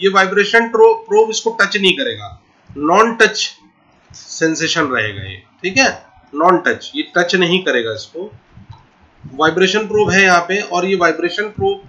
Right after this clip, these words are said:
पैंतीस microns की reading मेरे को दिखा रहा है, और turbine का rotor shaft या किसी भी इक्विपमेंट का रोटर shaft अपने full rpm पे घूम रहा है, full rpm, revolutions per minute। ठीक है, जितना उसका full आरपीएम है उस पे घूम रहा है।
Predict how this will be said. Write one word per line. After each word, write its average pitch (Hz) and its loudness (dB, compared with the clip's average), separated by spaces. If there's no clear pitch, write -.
पैंतीस 170 -2
microns 165 0
की 180 -4
reading 147 -2
मेरे 143 -4
को - -10
दिखा 120 -2
रहा 135 0
है, 208 -4
और 151 -6
turbine 170 2
का 202 2
rotor 175 0
shaft 170 2
या 175 0
किसी 185 -4
भी 202 -4
इक्विपमेंट 185 -8
का 185 -4
रोटर 160 -4
shaft - 0
अपने 196 -2
full 220 2
rpm 170 4
पे 185 -4
घूम 123 -10
रहा 98 -12
है, 92 -18
full 196 2
rpm, 143 0
revolutions 185 0
per 170 4
minute। 110 -4
ठीक - -4
है, 233 2
जितना 190 0
उसका 226 0
full 220 2
आरपीएम 190 0
है 208 0
उस 190 -4
पे 170 -10
घूम 127 -6
रहा 104 -8
है। - -18